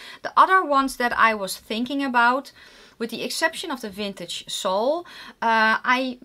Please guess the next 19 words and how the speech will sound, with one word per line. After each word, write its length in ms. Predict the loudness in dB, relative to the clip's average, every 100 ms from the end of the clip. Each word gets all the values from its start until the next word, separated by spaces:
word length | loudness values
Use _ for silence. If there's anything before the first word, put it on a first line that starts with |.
| -2
I 80 | -2
have 320 | 2 2 2
it 80 | -2
also 320 | -4 -4 -6
strewn 380 | -8 -8 -6 -6
about 300 | 0 -2 -2
in 80 | -6
other 200 | -6 -6
palettes 480 | -8 -6 -6 -8 -8
that 180 | -4 -2
I 100 | -2
have, 300 | -4 -8 -6
but 120 | -6
there's 220 | -4 -4
just 260 | -4 -6 -4
something 360 | -4 -2 -2
with 100 | -4
that 180 | -2 -6
minty 520 | -4 -4 -4 -4 -8